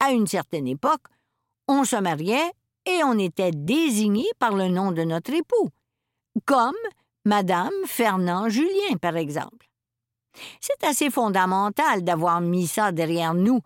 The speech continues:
avec la réforme du droit de la famille de mille neuf cent quatre-vingts, explique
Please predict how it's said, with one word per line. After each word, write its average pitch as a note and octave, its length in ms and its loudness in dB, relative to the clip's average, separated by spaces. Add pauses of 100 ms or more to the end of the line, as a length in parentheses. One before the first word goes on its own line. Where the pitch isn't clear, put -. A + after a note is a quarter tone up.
(320)
avec G#3+ 360 0
la E3+ 200 0
réforme A#3+ 680 0
du F3+ 180 0
droit E3 320 -2
de G3 60 -4
la E3+ 100 0
famille G3+ 460 -2
de E3+ 120 0
mille F#3+ 180 0
neuf E3 140 -2
cent D#3 200 -4
quatre-vingts, C#4+ 580 -4 (600)
explique F#3+ 640 -4